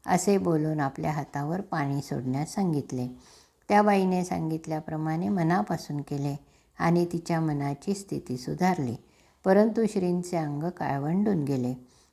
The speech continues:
शरीराचा रंग भाजल्याप्रमाणे दिसू लागला. "असे का?" म्हणून विचारता ते म्हणाले, "पाप ही आगच असते. त्यातल्या त्यात राजे लोकांचे पाप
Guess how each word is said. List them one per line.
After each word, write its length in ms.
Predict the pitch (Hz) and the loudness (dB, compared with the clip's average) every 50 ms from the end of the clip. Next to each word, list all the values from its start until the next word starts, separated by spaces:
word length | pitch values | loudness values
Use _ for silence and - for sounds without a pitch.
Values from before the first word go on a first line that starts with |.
| _ - - | _ -2 2
शरीराचा 600 | 202 196 202 208 202 202 190 190 196 196 185 170 | 4 6 6 6 6 6 4 2 2 2 2 2
रंग 340 | 165 160 160 156 156 180 | 2 0 -2 0 -2 -2
भाजल्याप्रमाणे 960 | 185 175 165 156 143 147 147 156 165 180 - 180 165 151 147 139 139 143 143 | 0 0 -2 -2 -2 -2 0 0 0 -2 -2 -4 -4 -4 -4 -4 -4 -4 -4
दिसू 300 | 143 143 143 143 - 151 | -4 -4 -4 -4 -6 -6
लागला. 440 | 147 139 135 139 139 135 131 131 135 - - - - - _ _ - | -4 -4 -4 -4 -4 -4 -6 -6 -8 -10 -14 -18 -20 -20 _ _ -4
"असे 300 | - 165 - 190 185 180 | -2 0 2 2 2 2
का?" 260 | 180 - 165 156 147 - - - _ _ _ _ _ - | 2 2 2 2 0 -2 -10 -18 _ _ _ _ _ -2
म्हणून 300 | 185 185 185 185 180 180 | 2 2 4 4 4 2
विचारता 560 | 175 170 160 165 - 160 156 151 156 - 156 147 | 2 0 0 -2 -2 -2 -2 -2 -4 -6 -8 -6
ते 180 | - - 147 | -6 -6 -6
म्हणाले, 480 | 147 147 147 156 170 185 202 202 185 165 165 - - _ _ _ _ _ - | -4 -2 -2 -2 -2 0 0 2 0 0 -2 -8 -16 _ _ _ _ _ 2
"पाप 240 | 190 185 180 185 180 - - | 4 6 6 6 4 0 -4
ही 120 | 175 160 156 | -2 -2 0
आगच 420 | 143 139 143 147 175 196 196 - | 0 -2 -2 0 -2 -2 -2 -2
असते. 580 | 196 160 160 - - - 156 151 147 - - _ _ _ _ _ _ _ | -4 -4 -4 -6 -8 -4 -4 -4 -4 -6 -10 _ _ _ _ _ _ _
त्यातल्या 400 | - 190 185 180 185 190 185 180 | 0 2 2 2 2 4 4 4
त्यात 280 | 175 180 175 170 170 175 175 - - - - - | 4 2 2 2 2 0 -2 -6 -14 -14 -8 0
राजे 400 | 196 175 170 165 156 190 190 196 | 4 6 6 6 6 2 0 2
लोकांचे 520 | 208 196 180 - - 165 165 165 160 165 156 | 0 0 -2 -2 -2 -2 -2 -2 -4 -4 -4
पाप 260 | 156 - 147 143 139 | -4 -4 -4 -4 -4